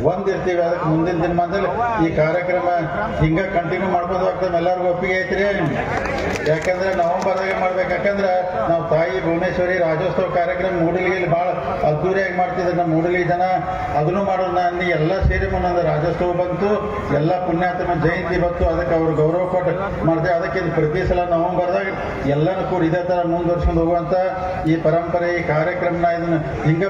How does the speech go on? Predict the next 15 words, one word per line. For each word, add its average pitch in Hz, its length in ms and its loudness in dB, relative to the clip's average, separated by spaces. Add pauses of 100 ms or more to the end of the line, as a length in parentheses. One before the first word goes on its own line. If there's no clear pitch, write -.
ಮುಂದುವರ್ಸ್ಕೊಂಡು 175 500 0
ಹೋಗೋಣ 175 240 0
ಅಂತೇಳಿ 175 360 0
ತಮ್ಮಲ್ಲಿ 165 360 2 (320)
ಈ 156 120 4
ಮುಖಾಂತರ 170 400 0
ನಾವು 160 160 2
ವಿನಂತಿ 175 360 0
ಮಾಡ್ಕೋತೀನಿ. 170 480 0 (420)
ಮತ್ತು 156 220 2
ಎಲ್ಲರೂ 202 340 2 (420)
ಈಗ 151 140 2
ಇಲ್ಲಿ 151 180 2
ಸೇರಿದಂಥ 165 360 0 (140)
ನಾವೆಲ್ಲ 160 340 2